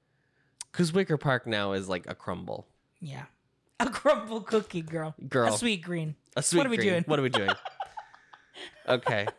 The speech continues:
Speaker 1: Thank you for taking this journey of
Speaker 2: <laughs> The
Speaker 1: Chicago
Speaker 2: Chicago
Speaker 1: neighborhoods
Speaker 2: girlies
Speaker 1: with
Speaker 2: are
Speaker 1: us.
Speaker 2: eating.
Speaker 1: You know what? We all have to hear about New York neighborhoods every other minute.
Speaker 2: Yeah.
Speaker 1: So
Speaker 2: Bitch, Hell's Kitchen.
Speaker 1: Fuck off.
Speaker 2: Sure.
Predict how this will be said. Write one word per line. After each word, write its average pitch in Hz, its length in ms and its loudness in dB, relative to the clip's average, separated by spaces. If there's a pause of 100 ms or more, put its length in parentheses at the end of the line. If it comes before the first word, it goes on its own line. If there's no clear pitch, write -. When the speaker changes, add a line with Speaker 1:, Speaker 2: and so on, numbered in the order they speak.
(480)
Speaker 1:
Thank 175 220 4
you 185 100 4
for 185 80 6
taking 147 260 4
this 143 160 2
journey 135 380 4
of 127 240 4
Speaker 2:
<laughs> 151 60 2
The - 160 2
Speaker 1:
Chicago 165 520 4
Speaker 2:
Chicago 147 200 6
Speaker 1:
neighborhoods 135 240 2
Speaker 2:
girlies 302 340 4
Speaker 1:
with - 80 4
Speaker 2:
are 254 60 4
Speaker 1:
us. 117 180 2
Speaker 2:
eating. 202 480 -2 (720)
Speaker 1:
You 254 120 2
know 277 120 4
what? 262 260 2
We 320 200 2
all 247 260 4
have 226 240 -2
to 226 100 0
hear 190 240 4
about 180 300 2
New 147 240 4
York 175 500 4
neighborhoods 202 680 4
every 175 340 4
other 156 240 4
minute. 107 460 2
Speaker 2:
Yeah. 175 280 2 (100)
Speaker 1:
So 160 600 2 (240)
Speaker 2:
Bitch, 269 480 -2 (140)
Hell's 285 260 0
Kitchen. 277 580 0
Speaker 1:
Fuck 208 260 0
off. 233 160 6
Speaker 2:
Sure. 196 320 2